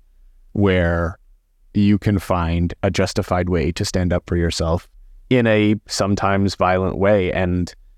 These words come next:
uh, I think, you know, yeah, this is giving, this is giving us some serious sort of ref-, uh, self-reflection and thinking, you know, violence doesn't, it doesn't solve anything. I know that that's a cliche term, but, like, it really doesn't.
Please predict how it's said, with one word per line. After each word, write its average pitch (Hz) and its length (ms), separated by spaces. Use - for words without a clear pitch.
uh, 78 380
I 95 120
think, - 340
you 110 120
know, 87 200
yeah, 117 220
this - 160
is 120 120
giving, 107 600
this 113 180
is 117 80
giving 107 240
us 98 120
some 95 160
serious 95 540
sort 95 240
of 90 220
ref-, 95 240
uh, 76 280
self-reflection 98 760
and 80 140
thinking, 76 440
you 120 100
know, 110 120
violence 123 360
doesn't, 113 340
it 113 80
doesn't 113 240
solve 117 240
anything. 98 340
I 98 80
know 110 140
that 104 120
that's 107 160
a 98 60
cliche 101 380
term, 113 340
but, - 100
like, 95 160
it 92 60
really 104 220
doesn't. 85 440